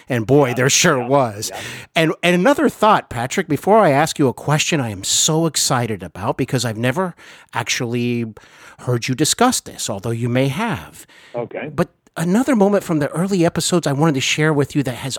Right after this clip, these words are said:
Speaker 1: always stayed with me, and that is when J R tries to, to, to, to see if Pam will be untrue to Bobby and has Ray take her to that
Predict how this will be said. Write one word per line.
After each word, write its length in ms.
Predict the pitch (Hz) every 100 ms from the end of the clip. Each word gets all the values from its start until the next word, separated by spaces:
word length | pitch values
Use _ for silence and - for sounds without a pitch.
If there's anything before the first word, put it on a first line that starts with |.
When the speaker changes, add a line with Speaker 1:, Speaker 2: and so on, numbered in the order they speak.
| -
Speaker 1:
always 380 | - 175 175 -
stayed 260 | 156 135
with 300 | 113 123 -
me, 260 | 73 71 80 - - -
and 120 | 101
that 100 | 147
is 100 | 185
when 200 | 147 139
J 240 | 123 143 143
R 200 | 139 135
tries 420 | - 131 123 123
to, 240 | - 87 85 _ - - _
to, 280 | 110 65 - _ -
to, 120 | 92
to 180 | 90 110
see 240 | - 147
if 140 | 127 -
Pam 360 | 110 135 135
will 120 | 123 113
be 180 | 123 117
untrue 540 | 117 - - 139 135
to 80 | 131
Bobby 580 | 110 117 120 120 113 113
and 120 | 95
has 440 | 85 113 120 110
Ray 300 | 98 113 117
take 260 | 117 110 113
her 100 | 117
to 140 | -
that 200 | 123 110